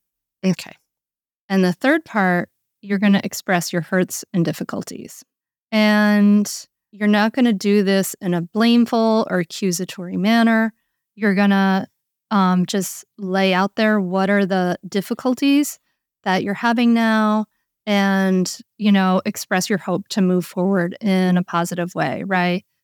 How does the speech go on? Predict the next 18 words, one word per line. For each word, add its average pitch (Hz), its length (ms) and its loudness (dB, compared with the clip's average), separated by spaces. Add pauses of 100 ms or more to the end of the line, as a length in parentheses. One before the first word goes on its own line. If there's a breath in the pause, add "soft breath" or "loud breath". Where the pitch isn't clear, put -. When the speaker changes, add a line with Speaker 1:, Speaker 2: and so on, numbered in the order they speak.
(140)
Speaker 2:
And 202 260 2
what's 214 240 0
nice 254 180 2
about 247 140 0
this, 190 240 -2
like, 180 220 -4
you, 208 140 2
when 196 220 0
you 190 200 2
express - 500 -2
your 254 100 0
appreciation, 202 800 -2
right, 180 400 -2
you're 196 160 -4
seeing 196 480 0
all 180 300 0
of 247 120 -2
her, 185 380 -4